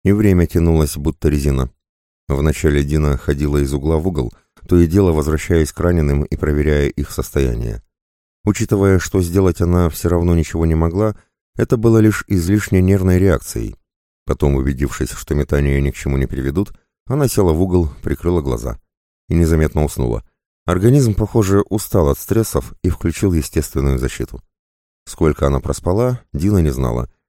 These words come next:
Часы у нее отобрали. Но проснулась она хоть и затекшая от неудобной позы спиной,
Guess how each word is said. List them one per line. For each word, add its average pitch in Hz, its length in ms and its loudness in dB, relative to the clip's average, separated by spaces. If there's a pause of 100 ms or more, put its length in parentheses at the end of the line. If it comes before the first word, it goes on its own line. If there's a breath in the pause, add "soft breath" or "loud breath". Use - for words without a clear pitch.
(140)
Часы 120 280 -2
у 139 120 4
нее 101 240 4
отобрали. 65 460 -2 (480)
Но 78 160 0
проснулась 87 540 0
она 80 180 2
хоть - 300 -2
и 92 80 -2
затекшая 78 680 0
от 65 100 -6
неудобной 73 480 0
позы 73 280 -2
спиной, 92 440 0